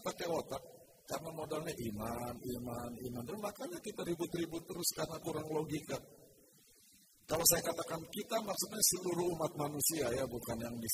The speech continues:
sini sedang. Kalau saudara, bagus semua, jangan takut. Bahkan di dalam sejarah gereja Advent, lembaga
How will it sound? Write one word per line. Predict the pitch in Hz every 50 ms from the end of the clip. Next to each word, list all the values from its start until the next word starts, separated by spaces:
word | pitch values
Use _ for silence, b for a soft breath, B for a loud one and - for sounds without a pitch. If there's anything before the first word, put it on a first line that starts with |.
| -
sini | 113 113 113 113 113
sedang. | - 113 107 107 101
Kalau | - 120 123 123 -
saudara, | 120 110 120 123 131 123 120 113
bagus | 104 107 104 104 107 107 104 -
semua, | 107 107 107 101 92 87
jangan | 95 92 90 92 92
takut. | - - - - - - - - - - - - - - - - - - - - - - - - - - - - - - - - - - - - - - - - - - - - - - - - _ - - - - - - - - - 1077 - - - - - - - - - - - - _ _ - - 110
Bahkan | 160 196 214 - - - 143 - - - - - - - - - - - - - - - - - - - - - - - - - - -
di | 123 143 -
dalam | 190 202 240 254 254
sejarah | 254 - - - - 180 180 175 143
gereja | 135 165 - - - -
Advent, | - 107 98 - - - - - - - - - - - - - - - - - - - - - - - - - _ - - _ _ - _ _ _ _ - _ _ _ _ _ _ _ _ _ _ _ _ _ _ _ _ _ _ _ _ _ _ _ _ _ - _ - - - - - - _ _ - - - - 120
lembaga | 139 143 147 165 170 165 165 170 170